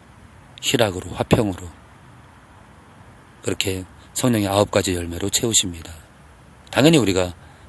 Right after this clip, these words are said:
순종해야겠죠. "성령을 쫓아 행하라." 이 대명령 앞에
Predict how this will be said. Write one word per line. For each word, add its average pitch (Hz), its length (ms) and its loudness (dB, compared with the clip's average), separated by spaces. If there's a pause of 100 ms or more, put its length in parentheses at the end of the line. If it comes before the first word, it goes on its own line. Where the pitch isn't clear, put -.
(100)
순종해야겠죠. 101 880 -4 (1700)
"성령을 151 360 8
쫓아 135 200 6
행하라." 98 420 2 (480)
이 104 160 0
대명령 104 540 0
앞에 87 400 -4